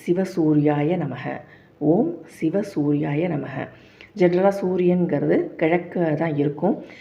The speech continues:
ஆனா வந்து எல்லா சிவாலயங்கள்லேயும் என்ட்ரன்ஸ்ல மேற்கு பார்த்து, சிவனை பார்த்து, இந்த பக்கம் சூரியன், அந்த பக்கம் சந்திரன் இருக்கும்.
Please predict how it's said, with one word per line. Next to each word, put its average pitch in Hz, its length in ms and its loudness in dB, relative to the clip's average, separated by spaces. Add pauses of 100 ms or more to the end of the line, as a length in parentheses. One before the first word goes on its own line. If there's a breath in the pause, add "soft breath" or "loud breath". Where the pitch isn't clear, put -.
(340 loud breath)
ஆனா 190 280 0
வந்து 190 260 2 (120)
எல்லா 190 440 0 (100)
சிவாலயங்கள்லேயும் 165 1040 0 (360 loud breath)
என்ட்ரன்ஸ்ல 175 840 -2 (100)
மேற்கு 202 460 -2
பார்த்து, 151 400 -2
சிவனை 185 400 -4
பார்த்து, 175 520 -2
இந்த 170 140 -4
பக்கம் 175 240 -6
சூரியன், 170 360 -2
அந்த 160 160 -6
பக்கம் 156 240 -8
சந்திரன் 147 400 -6
இருக்கும். 147 260 -12